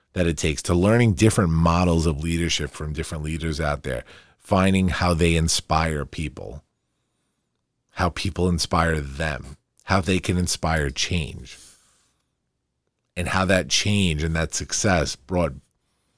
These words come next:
them to a level of authenticity, or maybe the authenticity brought them to a level of success, one or the other.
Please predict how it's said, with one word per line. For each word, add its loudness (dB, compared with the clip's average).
them 2
to 2
a 2
level 0
of -8
authenticity, -2
or -2
maybe 4
the 6
authenticity 4
brought 2
them -2
to -6
a -6
level -6
of -10
success, -8
one 0
or 6
the 6
other. 4